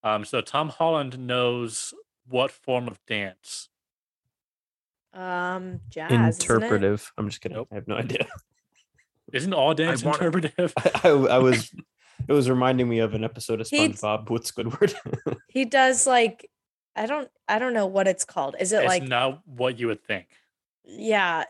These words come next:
Speaker 4: Does
Speaker 2: he
Speaker 4: he
Speaker 2: does, like,
Speaker 4: tap?
Speaker 2: a lot of Fred
Speaker 1: It's not,
Speaker 2: Astaire
Speaker 1: it's
Speaker 2: type
Speaker 1: not tap.
Speaker 2: stuff, 'cause he's gonna be Fred Astaire in the movie coming up.
Speaker 3: So it's not, like, ballroom dancing or anything like that?
Speaker 2: Yeah, it's
Speaker 3: Hmm.
Speaker 2: along those lines, I thought.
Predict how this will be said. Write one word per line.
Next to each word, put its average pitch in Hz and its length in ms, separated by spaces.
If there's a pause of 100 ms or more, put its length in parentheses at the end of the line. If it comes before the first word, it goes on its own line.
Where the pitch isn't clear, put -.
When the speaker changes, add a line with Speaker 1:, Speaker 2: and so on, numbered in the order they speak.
(120)
Speaker 4:
Does 120 160
Speaker 2:
he 285 80
Speaker 4:
he - 40
Speaker 2:
does, 302 260
like, 302 140
Speaker 4:
tap? 277 100
Speaker 2:
a - 20
lot 247 320
of 233 100
Fred 233 320
Speaker 1:
It's - 180
not, 233 100
Speaker 2:
Astaire 214 340
Speaker 1:
it's 180 100
Speaker 2:
type 180 240
Speaker 1:
not 113 220
tap. 110 300
Speaker 2:
stuff, - 520
'cause 214 140
he's 208 140
gonna 202 180
be 196 540
Fred 208 180
Astaire 196 460
in 175 100
the 180 140
movie 180 340
coming - 320
up. - 160 (1040)
Speaker 3:
So 123 80
it's 117 140
not, 135 180
like, 113 180
ballroom 117 380
dancing 117 420
or 117 80
anything 117 280
like 117 160
that? 120 180
Speaker 2:
Yeah, 190 500
it's 247 200
Speaker 3:
Hmm. 277 60
Speaker 2:
along 262 320
those 226 220
lines, 208 320
I 175 120
thought. - 280